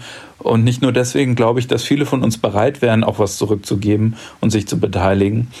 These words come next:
aber einfach nicht so genau wissen, wie. Darum, wie wäre es,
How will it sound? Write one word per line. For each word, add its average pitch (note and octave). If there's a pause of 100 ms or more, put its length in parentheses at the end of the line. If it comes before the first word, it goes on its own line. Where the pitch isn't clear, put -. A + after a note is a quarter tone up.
(140)
aber A2+
einfach A#2
nicht A#2
so B2+
genau A2
wissen, A#2
wie. A2+ (220)
Darum, A#2+
wie C#3+
wäre D3+
es, -